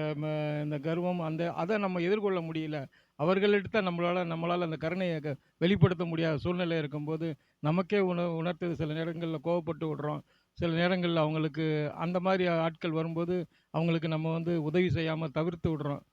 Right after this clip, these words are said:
நம்ம அறிந்தே செய்யும்போது, "ஐயோ, நம்ம இந்த, அவன் பாவிதானே" அப்படின்னு நம்மள நினைச்சாலும், அவன் வந்து துர்மார்க்கன் தானே, அப்படி அவனுக்கு உதவி செய்யலாம் பரவாயில்லன்னு நினைச்சா கூட, நமக்கு வந்து அது சரியான, அ, வழிமுறை இல்ல. அ, ம-, எல்லாருக்கும்,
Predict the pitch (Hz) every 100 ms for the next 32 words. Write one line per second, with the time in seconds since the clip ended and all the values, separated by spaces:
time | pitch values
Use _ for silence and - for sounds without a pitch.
0 | _ _ _ - 156 156 151 196 208 220
1 | 202 185 185 180 190 190 170 170 185 180
2 | 170 160 160 165 160 156 - _ - 151
3 | 160 160 131 170 208 208 196 190 202 185
4 | 160 185 190 175 170 170 160 165 165 175
5 | 170 175 - _ - - 160 170 185 185
6 | 175 160 165 180 190 170 180 175 175 180
7 | 170 156 165 156 160 156 160 160 180 175
8 | 170 175 156 165 175 175 160 160 156 143
9 | 170 165 _ _ _ _ 147 160 156 160
10 | 160 165 131 147 156 185 190 190 170 156
11 | 147 143 139 - _ _ - 160 151 185
12 | 185 170 156 156 151 147 131 151 _ _
13 | - 151 143 139 143 143 143 139 135 139
14 | 139 139 165 190 202 175 202